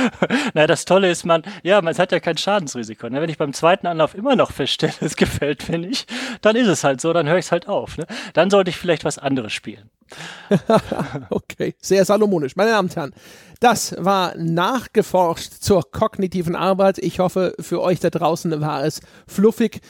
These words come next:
Speaker 2: Ich hoffe, ihr habt es trotzdem, ja, mit Spannung und mit voll eingeschaltetem System zwei gehört. Und, äh, wir hören uns dann im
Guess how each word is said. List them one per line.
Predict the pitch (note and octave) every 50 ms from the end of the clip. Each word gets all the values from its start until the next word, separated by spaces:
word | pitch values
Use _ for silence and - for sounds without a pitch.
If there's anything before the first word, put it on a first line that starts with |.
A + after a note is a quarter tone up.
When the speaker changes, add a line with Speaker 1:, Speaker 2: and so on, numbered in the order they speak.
| - - - _
Speaker 2:
Ich | - E3+
hoffe, | F3 E3 D#3 F3
ihr |
habt | E3 E3 - -
es | F3 E3 -
trotzdem, | - E3+ G3 G3+ - - - A#3 A#3 A3+
ja, | F#3 D#3 E3 F#3+
mit | F3+ F3+ E3+ - - - - -
Spannung | - - - E3+ F#3 G#3 A3+ A3+ G#3+
und | F#3 G3 F#3+ - -
mit | F3 F3 E3
voll | - - - F#3 G3+ -
eingeschaltetem | - F3+ F3+ F#3+ F#3+ - - F3+ F3 F3+ E3+ F#3 F3+ F3
System | D#3 F3 E3+ - - - F#3 F3+ F3 F3+
zwei | E3 - - - F3 D#3+ E3+ F#3 F#3+ - - F3+ D#3+
gehört. | D#3+ E3+ D#3 A#2 C#3+ E3 F#3 A3 A3 - - - - - - - - - _ _
Und, | - E3+ F3 F3 - -
äh, | - D#3+ D#3+ D#3 -
wir | - D#3 C3+ D3 F3 G#3 A3 A3+ B3 A#3+ - _ _ _ _ _ _ _
hören | _ - G3 G3 E3+ F#3+ E3+
uns | A2+ D#3 E3 D#3 - - D#3
dann | D#3 C#3+ C#3 D3+ D#3
im | - - D#3 D3 C#3